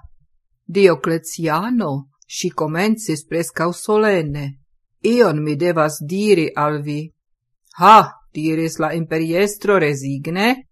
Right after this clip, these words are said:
kaj frotis la nukon. "Sed, ĉe Jovo,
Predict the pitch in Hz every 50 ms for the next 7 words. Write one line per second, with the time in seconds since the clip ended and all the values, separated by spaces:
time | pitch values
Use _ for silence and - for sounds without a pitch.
0 | _ _ _ - - 165 160 151 - - 151 156 156 156 151 - 208 208 - 226
1 | 226 233 226 226 196 160 - - 135 127 123 123 135 139 147 143 _ _ _ _
2 | _ _ _ - - - - 226 220 196 165 170 - - - - - - 190 160
3 | 156 160 170 190 208 214 190 151 151 147